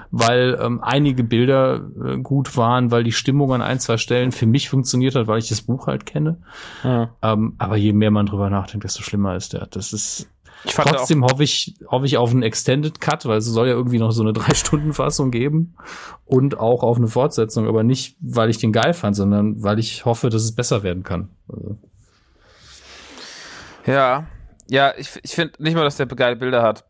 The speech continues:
Speaker 2: Also ich hab das jetzt gerade
Speaker 1: <laughs>
Speaker 2: verglichen
Speaker 1: Ein,
Speaker 2: noch mal
Speaker 1: zwei.
Speaker 2: mit dem Blu-ray-Release von Ghost in the Shell, der ja, ähm, der jetzt auch nicht die Mega-Story hat und der auch ein paar Leute vor den Kopf gestoßen hat, aber der einfach visuell wahnsinnig viel hergibt, so.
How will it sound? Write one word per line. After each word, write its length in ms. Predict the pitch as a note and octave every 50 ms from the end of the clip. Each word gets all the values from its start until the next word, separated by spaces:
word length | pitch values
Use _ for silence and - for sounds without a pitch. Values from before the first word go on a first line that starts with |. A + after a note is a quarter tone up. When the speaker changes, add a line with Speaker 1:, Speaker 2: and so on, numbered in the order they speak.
| _ -
Speaker 2:
Also 160 | C3+ C3+ D3
ich 100 | - -
hab 100 | F3+ -
das 140 | F#3+ F3 -
jetzt 180 | F#3 B2+ -
gerade 260 | - D#3+ E3+ F3+ - -
Speaker 1:
<laughs> 40 | -
Speaker 2:
verglichen 400 | - E3+ - D#3 - - D#3+ E3+ F3+
Speaker 1:
Ein, 60 | F3
Speaker 2:
noch 60 | E3+ E3+
mal 120 | F3 F3
Speaker 1:
zwei. 20 | G3 G#3+
Speaker 2:
mit 60 | F3
dem 140 | D#3 D3 C3+ - - - - - -
Blu-ray-Release 720 | - F3 G3+ G3+ G3+ G#3 G3 F3+ F3+ F3 F3 F3+ F#3 -
von 160 | - E3 D3
Ghost 240 | C#3+ D#3 E3 E3+ -
in 80 | E3+ D3+
the 80 | D3
Shell, 580 | D3+ - - E3+ E3+ E3 D#3+ E3 E3 D2+ C2+ - -
der 340 | D#3+ D3+ D3 D3 C#3+ C#3+
ja, 580 | C#3+ C#3+ C#3+ C#3+ C#3+ C#3+ C#3 B2+ - - - B2+
ähm, 260 | B2 B2 B2+ B2+ A#2+ -
der 120 | - B2+
jetzt 120 | C3+ C#3 -
auch 120 | - E3
nicht 140 | E3 D#3+ -
die 80 | - D3
Mega-Story 680 | C#3+ D3 D3+ E3+ E3 D#3 - - - C3+ B2+ B2 B2+ B2
hat 220 | A#2+ A#2 - -
und 80 | A#2+ B2+
der 100 | B2+ A2+
auch 100 | C#3 -
ein 40 |
paar 140 | - D#3 D3
Leute 200 | C3+ C3 G2+ -
vor 120 | - C3+ B2+
den 40 |
Kopf 220 | B2+ - E3 - -
gestoßen 360 | - C#3+ - C3+ C3 - -
hat, 80 | A#2+ -
aber 120 | - A#2
der 80 | A2+ G2+
einfach 240 | G2+ B2+ C3+ B2+ -
visuell 420 | C#3 C3+ - C3 A2 A#2 A#2+ A#2
wahnsinnig 400 | A#2 G#2+ G#2 B2+ C#3 C#3 C3 - -
viel 120 | - A2+
hergibt, 400 | A#2 A2+ B2+ B2+ A2+ A#2 - -
so. 280 | - - - - -